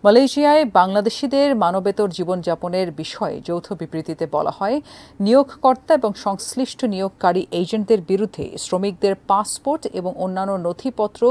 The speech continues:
বাজেয়াপ্ত রাখার অভিযোগ রয়েছে। এমনকি শ্রমিকদের প্রায়ই জনাকীর্ণ হোটেল, জনাকীর্ণ হোটেল, অ্যাপার্টমেন্ট, এমনকি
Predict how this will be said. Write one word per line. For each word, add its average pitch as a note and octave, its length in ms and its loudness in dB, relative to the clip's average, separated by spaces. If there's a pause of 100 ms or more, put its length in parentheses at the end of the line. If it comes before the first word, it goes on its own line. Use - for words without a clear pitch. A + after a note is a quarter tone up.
(380)
বাজেয়াপ্ত F3 500 2
রাখার E3+ 340 -4 (100)
অভিযোগ D#3 400 -6
রয়েছে। - 300 -8 (420)
এমনকি C#4+ 540 2
শ্রমিকদের A#3+ 500 2 (120)
প্রায়ই B3 500 4 (520)
জনাকীর্ণ A#3+ 680 2 (180)
হোটেল, C#4 360 0 (720)
জনাকীর্ণ B3+ 500 4 (160)
হোটেল, F3 320 -2 (260)
অ্যাপার্টমেন্ট, A3+ 760 0 (120)
এমনকি A3 640 -4